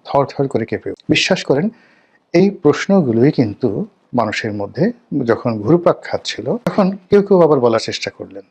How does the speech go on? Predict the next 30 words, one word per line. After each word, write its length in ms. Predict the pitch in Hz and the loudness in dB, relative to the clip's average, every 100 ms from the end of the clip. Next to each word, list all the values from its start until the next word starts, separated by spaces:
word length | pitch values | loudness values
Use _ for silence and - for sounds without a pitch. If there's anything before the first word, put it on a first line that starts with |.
| - | -2
আওয়ামী 280 | 139 127 | 0 2
লীগের 180 | 117 107 | -2 -4
যারা 180 | 101 98 | -6 -6
লোকজন, 380 | 98 92 123 226 - _ _ _ | -8 -8 -6 -6 -6 _ _ _
যে, 400 | 139 131 120 120 - | 2 2 2 -2 -8
আহ, 460 | - - - - | -14 -12 -6 -4
শেখ 240 | - 180 - | 0 0 0
হাসিনার 360 | 175 175 156 | 0 2 4
অবর্তমানে 580 | 135 123 127 - 117 117 | 4 4 0 -2 -2 -2
দেশ 320 | 113 110 - | -2 -4 -4
ভালো 200 | 107 113 | -4 -4
চলছে 360 | - 110 - 135 | -4 -8 -8 -8
না 120 | 139 - | -8 -2
এবং 300 | 143 170 165 233 _ | 2 4 2 -4 _
শেখ 220 | - 156 | -4 -2
হাসিনার 300 | 151 - 151 | -2 2 2
বিচারের 420 | 123 127 135 123 110 | 2 0 0 0 2
রায় 380 | 107 120 175 | 2 2 -2
যেভাবে 340 | 143 113 107 120 | -4 -4 -2 -4
ঘোষিত 400 | - 110 131 123 | -4 -6 -4 -4
হয়েছে, 480 | 98 107 101 - 240 - | -4 -4 -4 -4 -4 -4
এই 80 | |
কারণে 260 | - 107 104 | -2 -2 -4
ভূমিকম্প 460 | 95 101 98 92 - | -8 -8 -6 -8 -10
হয়েছে। 440 | - - - - - _ _ _ _ _ _ | -12 -10 -10 -12 -16 _ _ _ _ _ _
এই 80 | 170 | 0
কথা 120 | 175 | 0
কিন্তু 180 | 175 165 | 0 2
আলোচনা 380 | 127 139 - 143 | 4 2 2 0
হচ্ছিল। 380 | - - - 98 | -2 -10 -10 -12